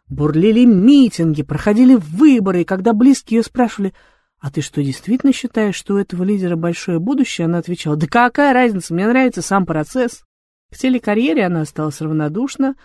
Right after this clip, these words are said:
там не было аудитории, а был только оператор со светительным и режиссер, который обходился с ней так, как будто она неодушевленный предмет.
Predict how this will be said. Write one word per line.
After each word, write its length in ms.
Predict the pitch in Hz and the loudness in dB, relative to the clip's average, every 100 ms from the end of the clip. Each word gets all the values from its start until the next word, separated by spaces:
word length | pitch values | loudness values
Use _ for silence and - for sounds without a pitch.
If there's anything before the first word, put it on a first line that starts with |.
| _ _ | _ _
там 220 | 226 233 | -2 0
не 120 | 226 | 0
было 240 | 170 160 160 | 0 -2 -2
аудитории, 580 | 185 240 - 277 277 - | -4 -6 -4 -4 -4 -6
а 120 | 202 | -6
был 160 | 196 | -6
только 240 | 190 175 151 | -6 -6 -8
оператор 440 | - 127 127 185 | -6 -8 -8 -10
со 140 | - 226 | -14 -10
светительным 600 | - 240 254 - 240 240 | -8 -6 -8 -4 -4 -2
и 160 | 233 | -4
режиссер, 460 | 208 165 143 - - | -4 -6 -6 -6 -4
который 340 | 240 226 233 | -6 -4 -4
обходился 500 | 226 226 214 240 - | -4 -6 -4 -4 -6
с 100 | 208 | -4
ней 140 | 214 214 | -2 0
так, 220 | 311 - | -4 -6
как 120 | 185 | -10
будто 300 | 190 247 196 | -8 -6 -4
она 220 | 196 208 | -2 0
неодушевленный 760 | 180 180 185 - 180 190 147 143 | -2 -2 -6 -6 -4 -2 -2 -4
предмет. 560 | 143 139 127 151 - | -6 -6 -4 -6 -10